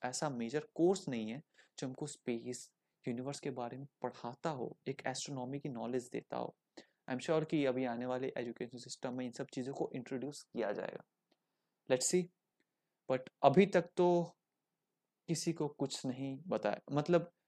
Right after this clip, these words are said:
मैंने भी जो भी थोड़ा बहुत नॉलेज लिया है, थोड़ा बहुत पढ़ा है, मैंने वही शोज़, जैसे आपके Through the Wormhole, How the Universe Works, कॉस्मोस जैसे शोज़ देख के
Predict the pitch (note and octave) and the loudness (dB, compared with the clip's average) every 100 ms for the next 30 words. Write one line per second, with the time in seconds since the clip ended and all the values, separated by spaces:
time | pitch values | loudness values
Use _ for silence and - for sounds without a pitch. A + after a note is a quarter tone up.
0 | _ - E3 F#3+ A3 A3 F3 G3+ G#3+ G#3 | _ 0 4 6 6 6 6 4 2 0
1 | F#3+ F#3 G3 - A#2+ A#2+ D3 C#3+ A2+ B2 | 0 2 0 0 0 4 2 2 0 2
2 | A2+ - C#3+ C3+ C#3 - B2 C#3 C3 C3+ | 0 -2 -2 -2 -2 0 0 -2 -6 -6
3 | C#3+ C3 C3+ C#3+ _ _ _ _ - - | -4 -2 -4 -4 _ _ _ _ -8 2
4 | D3 C#3 C#3 C#3 C3+ - _ _ _ _ | 6 6 6 2 0 -6 _ _ _ _
5 | _ _ - _ - B2+ - C3 A#2+ A#2 | _ _ -20 _ -2 0 4 4 4 2
6 | - _ _ _ - _ A#2 - - A#2 | -6 _ _ _ -20 _ 0 2 2 2
7 | A2+ - C3+ B2+ B2+ A#2+ A#2+ B2 B2 B2 | 2 0 2 4 4 2 4 2 2 0
8 | B2 A#2+ A#2+ B2 - B2+ A#2+ - - C3 | 0 0 -2 -4 -4 -4 -4 -10 -2 -2
9 | B2+ C#3+ C#3 C3 B2+ C3 - B2+ B2 C3 | 0 -2 -2 -4 -4 -6 0 0 0 -2
10 | B2+ B2 B2 - A#2+ | 2 2 0 -4 -4